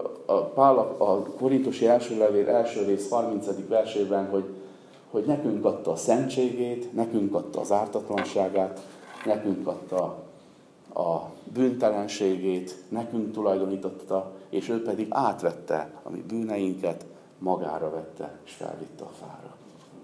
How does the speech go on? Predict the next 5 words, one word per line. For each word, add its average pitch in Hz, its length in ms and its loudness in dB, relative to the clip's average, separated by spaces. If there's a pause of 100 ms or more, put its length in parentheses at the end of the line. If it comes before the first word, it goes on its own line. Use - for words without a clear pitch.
(440)
Na, 101 200 2
ilyen 113 260 6
főpapra - 580 -4
van - 120 -14
szükségünk, - 580 -16